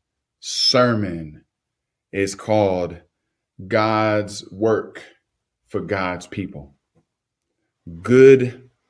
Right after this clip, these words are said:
God works for God's people. God's people doing godly good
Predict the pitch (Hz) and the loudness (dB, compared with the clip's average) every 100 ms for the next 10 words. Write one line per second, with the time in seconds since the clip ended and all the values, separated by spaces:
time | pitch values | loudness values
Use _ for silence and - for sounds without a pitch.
0 | 92 113 117 117 113 110 107 104 _ _ | -6 -2 0 0 0 -2 -4 -10 _ _
1 | 90 101 110 95 - - - - - _ | -8 -2 0 -2 -8 -14 -14 -14 -18 _
2 | _ - 85 92 104 98 92 90 - - | _ -14 -10 -6 -4 -4 -6 -8 -14 -20
3 | _ _ _ - 107 - 73 69 _ _ | _ _ _ -8 -8 -8 -14 -20 _ _
4 | _ 92 110 107 107 107 107 - - - | _ -4 -2 0 0 -2 -4 -14 -10 -2
5 | 151 - 104 90 90 - _ _ _ _ | -2 0 0 0 -4 -12 _ _ _ _
6 | _ _ _ _ _ - 90 101 127 123 | _ _ _ _ _ -20 -6 2 4 4
7 | 110 107 101 104 _ 87 90 113 120 127 | 2 0 -4 -10 _ -18 0 2 4 4
8 | 120 117 117 113 110 - _ 92 113 110 | 2 0 -2 -2 -4 -8 _ -4 2 4
9 | 104 101 | 2 0